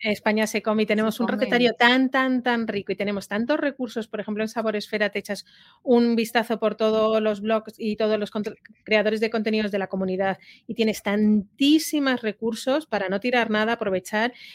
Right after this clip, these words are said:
Speaker 1: y dices, "Un pollo, jo, estoy harta del pollo", pero hay tantas maneras de cocinar el pollo,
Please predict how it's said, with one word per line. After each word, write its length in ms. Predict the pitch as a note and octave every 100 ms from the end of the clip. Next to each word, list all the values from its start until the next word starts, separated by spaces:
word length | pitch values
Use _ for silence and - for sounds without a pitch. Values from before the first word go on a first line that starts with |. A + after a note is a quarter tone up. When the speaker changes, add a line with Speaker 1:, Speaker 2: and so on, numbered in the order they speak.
| -
Speaker 1:
y 60 | G#3+
dices, 200 | G3+ -
"Un 200 | D4+ D4
pollo, 320 | C4+ G#3+ F#3+
jo, 180 | E3 G#3+
estoy 240 | F#3 C4 C4
harta 220 | C4+ C4
del 180 | A#3+ G3+
pollo", 300 | G3 F#3 F3
pero 140 | F#3
hay 120 | G#3
tantas 420 | - A3 F4 F#4
maneras 340 | D4+ B3 A#3+ A3
de 80 | G3+
cocinar 320 | F#3+ G3 G#3
el 140 | G#3
pollo, 340 | - G3 F3+